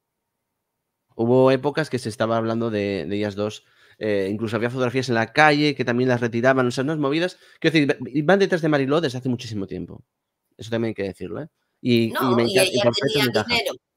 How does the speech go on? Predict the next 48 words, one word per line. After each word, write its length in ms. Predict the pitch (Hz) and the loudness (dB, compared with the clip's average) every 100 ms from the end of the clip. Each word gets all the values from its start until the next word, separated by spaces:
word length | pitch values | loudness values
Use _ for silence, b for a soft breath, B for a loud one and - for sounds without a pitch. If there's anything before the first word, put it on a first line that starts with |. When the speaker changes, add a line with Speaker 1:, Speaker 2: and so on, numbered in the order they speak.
| _ _ | _ _
Speaker 2:
Ella 280 | - 208 214 | -2 0 0
tenía 300 | 208 220 226 | -2 -4 -4
dinero, 420 | 220 226 190 170 | -4 -6 -4 -4
posibilidades 1040 | 170 170 180 175 170 156 175 185 359 - - | -4 -6 -4 -6 -8 -4 -4 -2 -4 -4 -4
y, 680 | 185 185 160 143 160 151 143 | -6 -4 -4 -6 -8 -8 -8
y 40 | |
fue 160 | - 156 | -6 -6
a 60 | 156 | -4
por 180 | 202 | -4
ello. 420 | 196 302 226 208 _ _ _ _ _ _ _ _ _ _ _ | -2 -4 -6 -8 _ _ _ _ _ _ _ _ _ _ _
O-, 260 | 208 220 - | -6 -6 -6
otra 260 | 220 226 269 | -6 -2 -2
gente 280 | 311 302 285 | -2 -2 -2
no 100 | 277 | 0
lo 160 | 294 | 0
hace, 180 | 294 302 | 0 -2
Juanjo, 300 | 285 285 269 | -8 -10 -10
por 200 | 233 220 | -8 -6
no 80 | 240 | -6
meterte 420 | 277 262 277 - | -6 -8 -10 -8
en 100 | 226 | -10
juicios. 680 | 214 285 214 135 123 - _ _ _ _ _ _ _ _ | -10 -12 -10 -12 -12 -16 _ _ _ _ _ _ _ _
Speaker 1:
Sí, 160 | - 98 | -8 -6
sí. 240 | 98 101 - b b | -4 -6 -8 b b
Y, 240 | 120 117 113 110 104 | 4 6 6 6 4
Speaker 2:
Entiendo. 60 | |
Speaker 1:
a 20 | 87 | 2
ver, 260 | 104 101 _ _ _ | -2 -6 _ _ _
y 140 | 117 113 | 2 4
es 140 | 113 | 6
la 120 | 117 | 4
mujer 280 | 113 113 120 | 2 2 2
de 60 | 120 | 2
Carlos 240 | 120 117 | 2 0
Herrera 300 | 113 120 135 | 0 2 2
y 40 | |
dice, 140 | 123 127 | 2 4
"Oye, 420 | 151 135 90 - _ _ _ _ _ _ _ | 4 4 2 -8 _ _ _ _ _ _ _
necesito 300 | 131 127 131 | 0 2 4
ayuda", 400 | 139 107 92 90 | 2 2 0 -4
y 340 | - 101 92 87 | -6 -4 -4 -8
te 120 | 76 | -8
la, 140 | 87 - | -8 -4
te 100 | 98 | -2
Speaker 2:
Y 40 | |
Speaker 1:
la 60 | 170 | -2
Speaker 2:
ya 80 | |
Speaker 1:
dan. 60 | 170 | -2